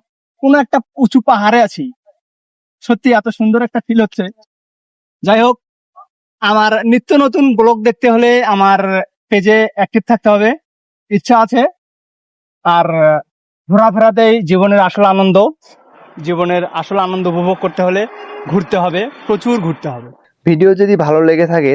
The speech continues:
Speaker 2: তাহলে একটা লাইক দিন, কমেন্টে জানান আপনার অনুভূতি, আর শেয়ার করে অন্যদেরও দেখার সুযোগ করে দিন। চ্যানেলটি সাবস্ক্রাইব করবেন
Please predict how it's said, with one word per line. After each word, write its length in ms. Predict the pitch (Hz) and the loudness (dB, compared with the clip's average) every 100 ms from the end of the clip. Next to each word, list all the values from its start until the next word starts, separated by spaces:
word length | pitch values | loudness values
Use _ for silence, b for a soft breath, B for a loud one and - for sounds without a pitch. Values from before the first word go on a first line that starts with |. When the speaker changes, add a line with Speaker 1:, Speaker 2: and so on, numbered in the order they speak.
| 143 | -2
Speaker 2:
তাহলে 280 | 123 127 143 | -2 2 2
একটা 200 | 139 143 | 0 0
লাইক 280 | 127 117 127 | 2 2 0
দিন, 160 | 143 147 170 | -2 -2 -4
কমেন্টে 440 | - 143 151 156 151 | -2 0 0 0 0
জানান 260 | 135 127 123 | 0 0 -2
আপনার 260 | 120 120 | -2 -2
অনুভূতি, 500 | 120 117 117 123 113 113 _ _ _ | 0 0 -2 -4 -6 -8 _ _ _
আর 140 | 120 123 | -4 -4
শেয়ার 320 | - 139 151 | -2 2 2
করে 200 | 160 139 135 127 | 2 0 0 -2
অন্যদেরও 560 | 127 131 131 139 131 - _ b b - | -2 0 2 2 2 0 _ b b -4
দেখার 260 | 120 139 - | -4 -4 -4
সুযোগ 260 | 127 120 117 | -2 -2 -2
করে 200 | 127 110 | -2 -2
দিন। 180 | 107 117 - _ b b b b _ _ _ _ _ - | -2 -6 -10 _ b b b b _ _ _ _ _ -2
চ্যানেলটি 400 | 170 170 160 175 175 | 2 2 0 -2 -2
সাবস্ক্রাইব 420 | 147 - - 156 | -6 -4 0 0
করবেন 300 | 165 160 165 | 2 2 2